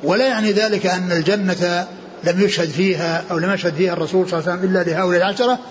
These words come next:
بل شهد لأناس آخرين بأحاديث متفرقة، بأحاديث متفرقة، كشهادة، كقول الرسول عن عائشة سيدة، عن فاطمة سيدة نساء الجنة، وعن حسن والحسين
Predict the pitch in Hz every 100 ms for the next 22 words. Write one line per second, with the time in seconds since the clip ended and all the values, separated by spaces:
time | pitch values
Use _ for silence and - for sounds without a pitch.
0 | - - 185 180 208 196 190 180 185 208
1 | 202 214 214 202 226 247 - - - -
2 | - 196 175 190 220 196 202 190 196 220
3 | 214 139 - - - - - - - 175
4 | 147 160 208 185 165 185 214 208 151 -
5 | - - - - - - - - 160 156
6 | 139 - 151 170 165 190 160 143 - -
7 | - - - 170 160 156 180 175 160 180
8 | 196 175 165 175 156 196 175 160 156 139
9 | 147 165 156 185 160 147 175 156 160 156
10 | 180 165 170 190 185 170 151 - - -
11 | 165 170 156 175 156 190 190 156 160 156
12 | 170 170 151 156 180